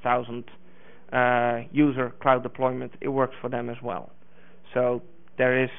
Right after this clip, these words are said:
scaling abilities where you need it. And I think that's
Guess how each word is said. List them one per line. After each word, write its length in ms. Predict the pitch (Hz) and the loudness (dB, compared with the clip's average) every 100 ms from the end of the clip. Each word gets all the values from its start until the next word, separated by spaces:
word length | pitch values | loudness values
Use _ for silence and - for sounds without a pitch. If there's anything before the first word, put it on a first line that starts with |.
| - - - | -14 -14 -12
scaling 440 | - 135 127 123 110 - | 0 0 2 -4 -8 -10
abilities 460 | 127 127 117 - 107 | -2 0 0 -4 -6
where 140 | 117 113 | -4 -4
you 100 | 113 | -4
need 240 | 120 117 | -4 -6
it. 140 | - - - - - - - - - - - - - - - - - - - - - - - | -8 -14 -14 -14 -14 -16 -16 -16 -16 -16 -14 -14 -14 -14 -14 -14 -14 -14 -14 -14 -14 -2 4
And 100 | 139 | 4
I 40 | |
think 220 | 165 156 | 4 4
that's 100 | 151 | 4